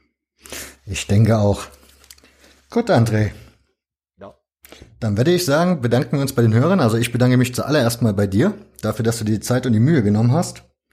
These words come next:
Speaker 2: Habe ich sehr gerne gemacht, danke.
Speaker 1: Und bedanke mich bei euch, lieben Hörern. Wenn ihr möchtet, könnt ihr mir bei Twitter folgen unter at doc okocha. Oder ihr findet auch den Hörfehler bei Facebook unter genau dem Namen. Und ansonsten würde ich mich wü-, würde ich mich,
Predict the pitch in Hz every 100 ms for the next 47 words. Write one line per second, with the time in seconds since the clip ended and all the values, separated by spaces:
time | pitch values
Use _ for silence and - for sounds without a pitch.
0 | _ 92 87 87 92 98 101 117 - 80
1 | 82 104 _ _ _ _ _ _ _ _
2 | 110 110 113 117 117 120 110 107 175 -
3 | - - - 160 156 151 165 175 220 220
4 | - _ - 87 82 98 120 127 131 -
5 | 131 113 110 127 170 170 - 131 120 107
6 | 104 95 - 123 156 - 151 151 110 92
7 | - 123 - - 110 - - 123 - 180
8 | 190 190 _ _ _ - - - _ 92
9 | 117 123 120 123 113 117 104 104 123 120
10 | 113 98 117 127 135 - 113 98 92 92
11 | 92 90 90 92 104 156 - _ 104 101
12 | 98 98 131 - 113 117 127 113 104 107
13 | 123 101 117 131 120 123 107 - -